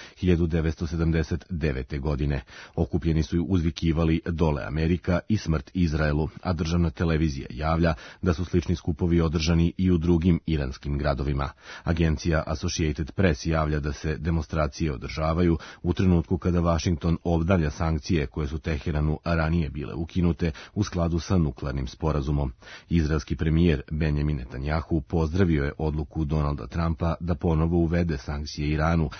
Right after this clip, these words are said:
ističući da je američki predsednik doneo istorijsku odluku. Iranske vlasti su ranije saopštile da nisu zabrinute zbog ponovnog uvođenja kaznenih mera naftnom i finansijskom sektoru. Sankcije bi sutra trebalo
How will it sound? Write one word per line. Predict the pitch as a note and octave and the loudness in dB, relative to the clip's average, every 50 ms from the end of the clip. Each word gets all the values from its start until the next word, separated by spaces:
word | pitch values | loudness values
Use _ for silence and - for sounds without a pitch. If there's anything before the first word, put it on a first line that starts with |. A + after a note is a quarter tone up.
| - - - | -16 -12 -6
ističući | D2+ D#2+ D#2 - E2+ E2+ - D#2+ D2 - E2 | -2 -2 -2 0 -2 -4 -2 -2 -2 -2 -2
da | D2 D#2+ | -2 0
je | D#2+ D#2 D#2+ D#2+ - | 0 0 0 -2 -2
američki | - F2+ E2+ E2 D#2 D2 C#2+ - - A#1 | -2 0 0 0 0 -2 -4 -6 -10 -10
predsednik | - - E2+ E2 - - F2 F2 F2+ E2+ | -6 -2 -2 -2 -2 0 2 2 2 2
doneo | E2 D#2 D2+ D2 D2+ D2+ D2 D2+ - _ | 2 0 2 2 2 2 0 -2 -4 _
istorijsku | - G#2 G2 - - D2 C#2 C2+ - - - E2 D#2 - | -4 -4 -4 -2 -2 -2 -2 -2 -6 -8 -8 -8 -4 -2
odluku. | D#2 D#2 C2+ D2 D2 - - E2 D2 - _ - - - - - | -2 -2 0 -2 -4 -2 -2 -4 -4 -4 _ -20 -20 -20 -12 -4
Iranske | - E2 E2 E2 D#2 - - E2+ | 0 2 2 2 2 0 -2 -2
vlasti | D2+ D#2+ D#2 D2+ D2 - E2+ D#2 | 0 0 0 0 -2 -2 -6 -6
su | - - E2 D#2+ | -2 0 0 2
ranije | D#2 D2+ D#2 E2 E2 C2+ | 2 2 2 2 0 0
saopštile | - - - D2+ D#2 D2+ - - - F2 D#2 D#2 D#2 | -2 -6 -6 -4 -4 -6 -6 -6 -4 0 0 2 2
da | C#2+ E2 E2+ | 2 4 4
nisu | E2 E2+ F2+ E2+ - D#2 | 4 4 4 2 0 -4
zabrinute | C#2+ C#2+ D#2+ D#2 D2+ E2 F#2 F2+ D#2+ D2 - E2+ | -4 -2 0 0 0 0 0 0 0 -2 -2 -6
zbog | D#2 C#2+ D#2 D2+ C#2+ - _ | -4 -2 -4 -4 -4 -6 _
ponovnog | - G2+ F#2 E2+ D#2 D2 C#2+ C#2 C2 | 0 2 2 4 4 2 0 0 0
uvođenja | D2+ D#2 D2+ E2+ D2+ D#2 E2 D#2 D#2 D2+ | -2 0 0 0 0 0 0 -2 -2 -4
kaznenih | - E2 D2+ D2 C#2 D2+ D2 C#2+ - - | -4 -4 -4 -2 -2 -2 -2 -4 -2 -2
mera | E2+ E2+ E2 D2+ C#2+ C#2 - - | 0 2 2 2 2 0 -2 -2
naftnom | E2 E2 D#2+ D#2 - - F2 E2 D#2+ - - | -2 -2 -2 -2 -2 -2 0 0 0 -2 -2
i | - F2+ | -4 -4
finansijskom | - G#2+ F2+ D#2+ D2 C2+ - C#2 C2+ - - C#2 C#2 | 0 2 2 2 2 0 -4 -8 -12 -10 -8 -8 -6
sektoru. | - D2+ D2+ - - E2+ D#2+ D#2 D#2 - - - - - - | -6 -6 -8 -6 -4 -2 0 -2 -2 -4 -6 -16 -18 -18 -8
Sankcije | - - D#2 C#2+ B1+ - D2 C2+ | -2 -2 0 0 -2 -4 -6 -8
bi | G1+ - | -8 -8
sutra | - - F2+ E2+ - - F#2 F2 | -6 -2 -2 -2 0 0 0 0
trebalo | D#2 - D#2+ C#2+ C2 D#2 D2 C#2+ D2 | 0 0 -2 -2 0 0 0 0 0